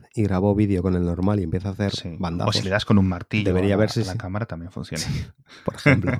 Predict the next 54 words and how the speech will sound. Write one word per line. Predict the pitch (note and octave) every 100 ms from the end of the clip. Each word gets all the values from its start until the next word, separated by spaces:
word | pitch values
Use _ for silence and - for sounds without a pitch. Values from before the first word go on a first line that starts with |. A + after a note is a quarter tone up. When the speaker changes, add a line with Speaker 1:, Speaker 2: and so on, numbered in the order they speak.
| -
Speaker 2:
<laughs> | B2 F#3+ F#3 F3 E3 C#3 _ -
Speaker 1:
Eh, | A2 G2+ G2+ G2
debería | G2 A2 G#2 G#2+
poder | C#3+ B2+
probarlo. | G#2+ A2 A2
Pues | G2 G#2+
igual | G#2 C3
me | F3+
da | B2
por | -
probarlo. | G2 F#2+ - F2 -
Eh, | G#2 G2 G2
ya | B2
te | C3
digo, | G#2+
no, | G#2
no | A2+ A#2
lo | C#3
sé, | - F#2+
¿eh? | F3+
No | - A2+
sé | A2 B2+
si | B2
lo, | A#2 G#2+
si | -
lo, | G#2+
si | - -
está | G#2 -
haciendo | A2 D#3 D3
eso, | G2+ -
Speaker 2:
Ujú. | G3 - _
Speaker 1:
si | -
está | - G2+
cosiendo | C#3 - C3+ B2
en | A2
tiempo | A2+ G#2 G#2+
Speaker 2:
Eso | G#2+ G2
Speaker 1:
real | E2+
y | A2+
Speaker 2:
es. | -
Speaker 1:
corrigiendo | A#2 G2+ - A2 G#2+
la |
distorsión, | G#2 - G#2+ G#2+ G2+ A#2 - - -
ahí | G#2+ G#2
ya | G#2+
sí | G#2+
que, | A2 G2+
mm, | F2 F2+ E2+
claro, | C#3 - C#3+ -
Speaker 2:
<laughs> | - - G#2
Speaker 1:
le | F#2+
pongo | G2
una | G#2 G2+
estatua | - G2 G2 F2+ -